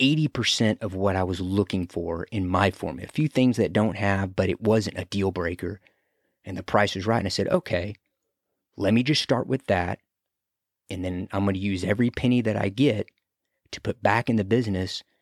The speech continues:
to then eventually make my own formula with the ingredients that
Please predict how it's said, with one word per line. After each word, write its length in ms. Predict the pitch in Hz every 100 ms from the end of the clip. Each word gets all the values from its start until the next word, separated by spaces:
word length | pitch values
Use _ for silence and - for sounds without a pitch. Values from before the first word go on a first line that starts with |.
| _ -
to 80 |
then 160 | 90 95
eventually 640 | 92 110 107 101 92 90 _ _ _
make 420 | 92 92 101 101
my 280 | 92 92 92
own 500 | 113 120 92 87 95 _ _ _
formula 600 | - 104 90 87 90 92
with 220 | 92 -
the 80 | -
ingredients 500 | 90 90 101 101 92
that 140 | 82